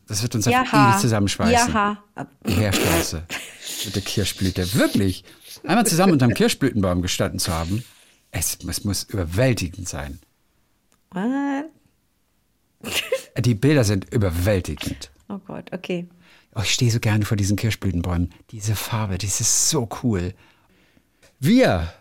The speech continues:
Speaker 1: hören uns alle wieder am kommenden Montag und, äh, vergesst nicht, auch in der Zwischenzeit gerne eure Geschichten uns zu schicken, die einfach etwas über das Leben erzählen, die einfach Freude machen,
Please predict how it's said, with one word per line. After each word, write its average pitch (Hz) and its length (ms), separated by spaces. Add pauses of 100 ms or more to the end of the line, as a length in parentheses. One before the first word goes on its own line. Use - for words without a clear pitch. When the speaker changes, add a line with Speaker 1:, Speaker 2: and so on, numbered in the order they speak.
(240)
Speaker 1:
hören 202 200
uns 180 120
alle 208 240
wieder 180 160
am 151 100
kommenden 160 680
Montag 175 680
und, 147 240
äh, 139 100
vergesst 143 520
nicht, 139 160
auch 127 120
in 131 80
der 123 100
Zwischenzeit 127 480
gerne 117 280
eure 113 240
Geschichten 117 640 (640)
uns - 260
zu 123 100
schicken, 113 480
die 98 340
einfach - 600 (520)
etwas 113 240
über 110 120
das 101 160
Leben 123 220
erzählen, 104 560
die - 120
einfach 101 220
Freude 123 420
machen, 101 600